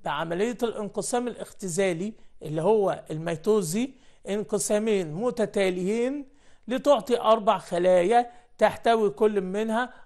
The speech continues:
على نصف العدد من الكروموسومات الأصلية. يبقى هنا البويضة أو، آه، الخلية الأمية الأنثوية بتعمل عملية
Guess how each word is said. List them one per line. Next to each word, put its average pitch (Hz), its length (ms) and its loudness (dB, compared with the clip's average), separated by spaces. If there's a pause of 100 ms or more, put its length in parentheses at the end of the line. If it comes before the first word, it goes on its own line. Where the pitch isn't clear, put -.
على 220 260 2
نصف 214 420 -2
العدد 180 640 2 (300)
من 202 320 -2
الكروموسومات 160 1160 -8 (260)
الأصلية. 160 600 -2
يبقى 180 560 0
هنا 185 200 -4 (380)
البويضة 185 720 2 (440)
أو، 185 460 4
آه، 175 720 0
الخلية 196 520 0
الأمية 185 760 -4 (380)
الأنثوية 196 880 2 (320)
بتعمل 233 680 2
عملية 214 560 -2